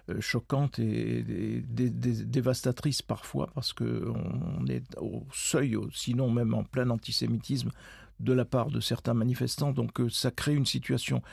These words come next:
très confuse sur les campus et ça peut avoir évidemment une incidence électorale sur le, la bataille entre Joe Biden et Donald Trump, sur laquelle on, on fera le point également. Donc, euh,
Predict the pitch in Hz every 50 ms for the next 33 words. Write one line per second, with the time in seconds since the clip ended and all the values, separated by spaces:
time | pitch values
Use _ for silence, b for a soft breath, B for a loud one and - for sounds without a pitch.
0 | B B B B - - 165 165 - 143 147 - - - 151 135 - - - 131
1 | 123 131 - - 139 127 - - 180 180 - - 156 139 B B B B B B
2 | B B B - - - - - 143 131 - 143 156 147 127 127 143 123 131 120
3 | 113 107 120 123 127 147 143 127 120 123 - - 123 117 131 120 - - 117 117
4 | - - - 123 110 117 135 143 147 147 - B B B B B B B B -
5 | - - - - 139 135 117 120 120 117 110 113 110 107 110 113 113 113 110 107
6 | 107 110 - 127 123 131 123 110 110 - - 117 117 110 131 135 117 120 117 117
7 | 110 127 135 135 139 127 117 107 123 117 123 127 117 113 - - 127 120 120 117
8 | - - - - 113 113 113 - 139 127 127 120 107 104 104 104 110 - - -
9 | 123 123 123 117 - - - 131 127 123 110 123 123 120 123 120 120 117 131 135
10 | - - 143 131